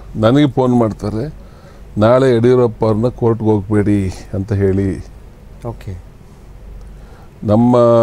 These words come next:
Speaker 1: ಮೊಬೈಲ್ ಇಸ್ಕೊಂಡು ಈ ಥರ ಎಲ್ಲ ವಿಚಾರ ಆಗಿದೆ. ಪಿ ಸಿ ಆರ್ ಕೇಸಲ್ಲಿ, ಒಂದು ಸಮನ್ಸ್ ಕೇಸಲ್ಲಿ ಒಬ್ಬ ಸೆಷನ್ ಜಡ್ಜು ಈ ಮಟ್ಟದ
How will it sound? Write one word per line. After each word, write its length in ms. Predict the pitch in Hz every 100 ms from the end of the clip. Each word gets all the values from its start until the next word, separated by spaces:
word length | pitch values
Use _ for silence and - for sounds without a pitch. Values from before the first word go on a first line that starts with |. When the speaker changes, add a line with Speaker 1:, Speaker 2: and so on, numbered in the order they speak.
| 113 107 110 104 92
Speaker 1:
ಮೊಬೈಲ್ 560 | 95 107 113 123 113 113
ಇಸ್ಕೊಂಡು 520 | 95 - 107 117 135
ಈ 40 |
ಥರ 200 | 104 107 113 135 - - - - -
ಎಲ್ಲ 160 | 98 104
ವಿಚಾರ 420 | 107 101 113 107
ಆಗಿದೆ. 640 | 104 101 98 92 113 160 - - - - - - - - - - - - - - -
ಪಿ 160 | 139
ಸಿ 160 | 151 170
ಆರ್ 180 | 151 143 -
ಕೇಸಲ್ಲಿ, 760 | 131 123 - 123 120 123 147
ಒಂದು 400 | 143 120 117 131
ಸಮನ್ಸ್ 480 | 120 117 117 147 143
ಕೇಸಲ್ಲಿ 680 | - 127 113 113 113 131 160 - - - - -
ಒಬ್ಬ 240 | 107 110
ಸೆಷನ್ 500 | 110 113 - 143 143
ಜಡ್ಜು 460 | 120 120 104 127 131
ಈ 260 | 113 131
ಮಟ್ಟದ 760 | 151 143 123 131 117 120 117 113